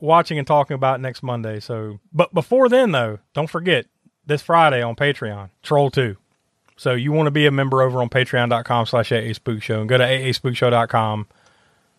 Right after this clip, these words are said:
for links and, and everything else. So you, you wanna be around for this Friday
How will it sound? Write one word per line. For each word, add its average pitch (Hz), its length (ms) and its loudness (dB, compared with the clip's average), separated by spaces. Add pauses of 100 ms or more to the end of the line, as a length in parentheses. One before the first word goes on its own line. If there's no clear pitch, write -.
for 127 160 0
links 120 320 0
and, 110 280 -4
and 123 280 -2
everything 113 400 0
else. 104 240 -6
So 117 120 -4
you, 120 320 -10
you 143 200 -4
wanna 160 200 2
be 160 100 2
around 147 320 4
for 151 100 -6
this 127 140 -4
Friday 120 560 0